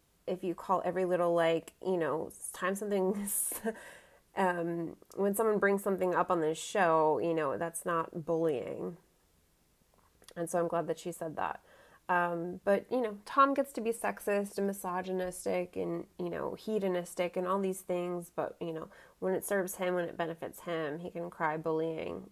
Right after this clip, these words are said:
And that's totally, that's totally, you know, makes sense to him. <laughs> Um,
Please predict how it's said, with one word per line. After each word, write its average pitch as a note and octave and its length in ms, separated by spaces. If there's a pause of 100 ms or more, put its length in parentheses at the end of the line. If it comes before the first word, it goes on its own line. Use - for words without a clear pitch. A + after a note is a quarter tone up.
And D#3+ 180
that's - 200
totally, D#3+ 640
that's F3 160
totally, E3+ 360 (240)
you F3 120
know, - 220 (840)
makes F3 260
sense E3 320
to F#3+ 80
him. F#3+ 640
<laughs> F#3+ 60 (1700)
Um, F3 760